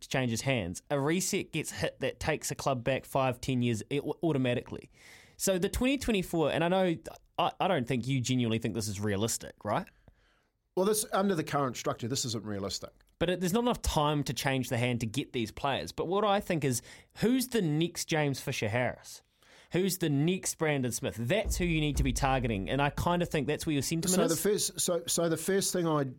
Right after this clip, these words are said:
Speaker 2: I'd done was I'd reviewed, like, the, the car-, like, my career, the career of the Warriors, the career of the best teams that have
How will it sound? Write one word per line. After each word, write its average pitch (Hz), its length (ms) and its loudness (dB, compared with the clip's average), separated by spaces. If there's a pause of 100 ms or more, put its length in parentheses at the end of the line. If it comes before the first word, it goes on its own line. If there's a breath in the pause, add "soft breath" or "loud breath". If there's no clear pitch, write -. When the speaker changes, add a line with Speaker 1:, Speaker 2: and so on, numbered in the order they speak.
(140)
Speaker 2:
I'd 127 260 -2
done 123 460 0
was 131 200 -2
I'd 123 220 0
reviewed, 123 760 0 (280)
like, 123 280 0
the, 117 140 -4 (260)
the 120 140 -2
car-, 120 360 -6 (480)
like, 127 300 -2
my 131 280 0
career, 117 680 -2
the 107 160 -8
career 123 400 -2
of 104 100 -6
the 104 80 -4
Warriors, 104 560 -2
the 98 80 -10
career 120 340 -4
of 101 100 -8
the 104 60 -4
best - 380 -6
teams 101 260 -6
that 98 100 -6
have 92 180 -10